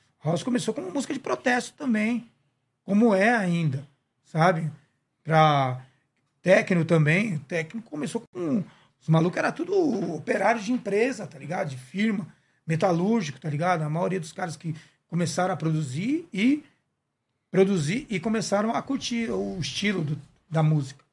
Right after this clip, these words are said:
Drum and bass, mesma coisa, e aí vai. Agora, falando sobre viagem, bem, eu comecei, o, o legal, eu comecei tocando em vários lugares, né,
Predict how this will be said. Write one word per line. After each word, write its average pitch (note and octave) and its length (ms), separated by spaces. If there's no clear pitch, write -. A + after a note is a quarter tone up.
Drum E3 220
and E3+ 100
bass, E3+ 480
mesma D#3+ 240
coisa, E3 600
e D#3+ 80
aí G3 100
vai. G#3+ 340
Agora, G3 180
falando A#3+ 320
sobre A#3+ 480
viagem, F3 840
bem, A3 240
eu F#3 100
comecei, C#4 360
o, B3+ 260
o A#3+ 80
legal, G#3 300
eu - 40
comecei A#3 300
tocando G3+ 420
em A#3+ 140
vários G3 340
lugares, F#3 380
né, E3+ 180